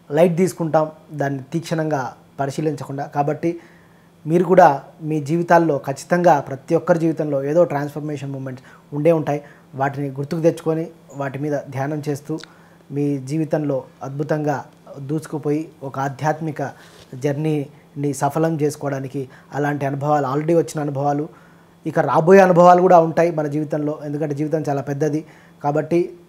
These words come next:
ఆ అనుభవాలన్నింటినీ గుర్తిస్తూ ఆ ట్రాన్స్‌ఫర్మేషన్ మూమెంట్ మనకు కూడా ఎలా జరుగుతుందో తెలియదు. కాబట్టి ఎప్పుడైనా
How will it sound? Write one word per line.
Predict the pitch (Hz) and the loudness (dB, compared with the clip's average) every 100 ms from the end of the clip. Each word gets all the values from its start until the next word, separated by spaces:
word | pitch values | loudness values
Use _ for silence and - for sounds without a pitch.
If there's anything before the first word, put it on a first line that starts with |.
| _ _ _ - | _ _ _ -8
ఆ | 135 | -4
అనుభవాలన్నింటినీ | 143 147 160 160 147 147 151 143 147 135 | -4 2 4 4 0 -4 -4 -4 -6 -4
గుర్తిస్తూ | 143 143 160 160 170 170 - - - _ - | -6 -4 -6 -2 -6 -6 -12 -20 -20 _ -12
ఆ | |
ట్రాన్స్‌ఫర్మేషన్ | 131 135 160 170 160 160 151 151 | -8 -4 -2 -2 -2 -2 -4 -4
మూమెంట్ | 147 139 - - | -6 -6 -10 -8
మనకు | 143 147 165 | -8 -6 -2
కూడా | 165 143 - | -2 -2 -6
ఎలా | 131 143 | -6 -4
జరుగుతుందో | 143 143 143 143 139 123 - - - | -2 -2 -4 -6 -6 -8 -10 -14 -6
తెలియదు. | 139 143 147 - - _ _ _ _ | -2 -2 -4 -12 -20 _ _ _ _
కాబట్టి | 135 139 - 156 180 - _ _ _ _ _ | -6 -4 -4 -6 -8 -18 _ _ _ _ _
ఎప్పుడైనా | 147 - 160 160 | -10 -2 0 0